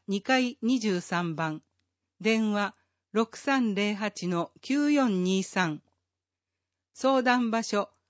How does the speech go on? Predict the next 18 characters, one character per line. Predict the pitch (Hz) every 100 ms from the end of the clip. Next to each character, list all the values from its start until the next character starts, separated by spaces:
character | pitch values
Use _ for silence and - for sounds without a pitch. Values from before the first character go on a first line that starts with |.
| _ -
花 | 247 311
と | 311 254
緑 | 254 233 196
の | 185 180
相 | 190 185
談 | 180 185 170
は、 | 175 - _ _ _ -
区 | 254
役 | 262 262
所 | - 180 - -
一 | 185 _
階 | - 254 240
特 | 220 -
設 | - 262 -
コ | - 226 190
ー |
ナ | 170 151 143
ー。 | _